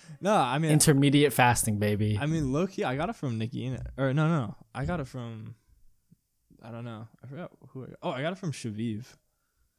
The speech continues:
Speaker 2: Yeah, yeah, 'cause he does that, yeah.
Speaker 1: Yeah, I,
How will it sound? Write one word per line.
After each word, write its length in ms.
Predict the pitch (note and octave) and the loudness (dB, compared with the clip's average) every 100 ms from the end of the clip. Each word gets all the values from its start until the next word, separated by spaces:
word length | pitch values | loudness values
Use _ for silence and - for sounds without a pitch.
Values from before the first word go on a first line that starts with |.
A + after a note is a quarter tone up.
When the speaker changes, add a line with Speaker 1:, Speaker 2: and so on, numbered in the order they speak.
| _ _ _ _ - | _ _ _ _ 2
Speaker 2:
Yeah, 180 | B2+ | 4
yeah, 180 | A#2+ A2 | 6 4
'cause 160 | G#2 - | 0 -4
he 60 | F#2 | -4
does 180 | F#2+ F#2+ | -2 0
that, 140 | F#2 | 0
yeah. 180 | F#2 F#2 - - - | -2 -4 -10 -18 -14
Speaker 1:
Yeah, 100 | - - | -14 -14
I, 100 | - | -18